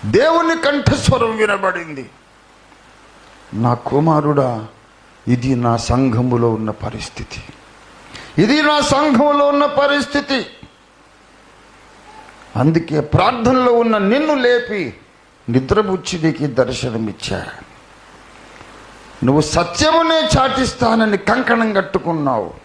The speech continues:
కానీ సత్యము కావాలనుకున్న ప్రజలు ఎక్కడున్నారు?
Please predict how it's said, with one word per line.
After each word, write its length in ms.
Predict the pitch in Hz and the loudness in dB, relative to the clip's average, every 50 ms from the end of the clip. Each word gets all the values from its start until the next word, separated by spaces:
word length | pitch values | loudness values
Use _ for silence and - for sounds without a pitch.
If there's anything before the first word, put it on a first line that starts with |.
| - - - - - - - - - - - - - - - - - - - - - - - - - - - - - - - - - - - - | -20 -20 -20 -20 -20 -20 -20 -20 -20 -20 -20 -20 -20 -20 -20 -20 -20 -20 -20 -20 -20 -20 -20 -20 -20 -20 -20 -20 -20 -20 -20 -20 -20 -20 -6 -2
కానీ 300 | - 123 131 143 160 165 | 0 2 2 2 2 0
సత్యము 600 | 151 - - 123 120 - - - 196 196 208 208 202 202 - | -2 -2 -2 -2 -2 -4 0 0 0 2 2 0 0 -2 -4
కావాలనుకున్న 1000 | 156 143 143 156 175 185 196 196 202 190 196 190 185 180 180 - 180 175 175 165 | -4 -2 0 0 2 2 2 2 2 2 0 0 0 -2 -4 -4 -6 -2 -2 -4
ప్రజలు 440 | 165 - 156 156 135 139 139 127 131 | -2 0 -2 0 2 2 2 2 2
ఎక్కడున్నారు? 800 | 135 - - 269 277 285 302 294 285 285 277 254 208 160 135 | 0 0 0 0 2 2 2 2 2 2 2 2 0 -2 -4